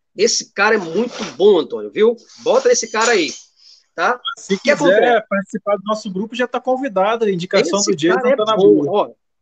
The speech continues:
Speaker 1: Presta
Speaker 2: Jason.
Speaker 1: atenção. Ele é teólogo, teólogo. Alexandre Galvão apareceu aí agora. Só pra eu terminar, por gentileza, Antônio, só pra a gente
Speaker 2: Uhum.
Speaker 1: ter uma ideia. Na arqueologia,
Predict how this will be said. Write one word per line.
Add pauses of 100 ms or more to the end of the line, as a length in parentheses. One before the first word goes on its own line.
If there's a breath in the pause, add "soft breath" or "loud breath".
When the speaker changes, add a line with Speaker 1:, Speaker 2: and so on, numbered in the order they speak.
(180)
Speaker 1:
Presta
Speaker 2:
Jason.
Speaker 1:
atenção. (720)
Ele
é
teólogo,
teólogo.
Alexandre
Galvão
apareceu
aí
agora. (300 soft breath)
Só
pra
eu
terminar,
por
gentileza,
Antônio,
só
pra
a
gente
Speaker 2:
Uhum.
Speaker 1:
ter
uma
ideia. (360 soft breath)
Na
arqueologia,